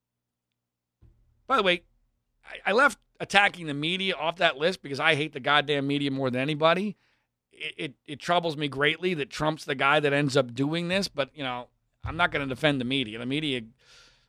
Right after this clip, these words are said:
gets pretty much what they deserve, uh, because they've been so corrupt and so inaccurate for so long. I-, it's great irony, of course, that now that they're actually telling the truth,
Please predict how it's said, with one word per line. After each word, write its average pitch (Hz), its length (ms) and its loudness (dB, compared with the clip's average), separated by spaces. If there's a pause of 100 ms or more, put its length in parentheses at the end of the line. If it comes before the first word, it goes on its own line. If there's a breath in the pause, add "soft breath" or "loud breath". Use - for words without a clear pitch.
(100)
gets 151 200 2
pretty 170 200 0
much 156 220 2
what 139 180 -4
they 139 140 2
deserve, 123 920 0 (680)
uh, 123 220 -6
because 127 320 -6
they've 135 140 0
been 127 260 -6 (160)
so 185 300 6
corrupt 131 460 -4
and 123 120 -12
so 165 260 0
inaccurate 131 520 -2 (680)
for 131 120 -6
so 156 360 4
long. 135 460 0
I-, - 460 -18
it's 156 200 -10
great 180 280 2 (200)
irony, 160 440 2
of 127 80 -6
course, 135 360 0
that 135 240 -6
now 156 220 6
that 156 140 -2
they're 139 100 -2
actually 143 280 -2
telling 156 340 4
the 131 80 -6
truth, 202 580 0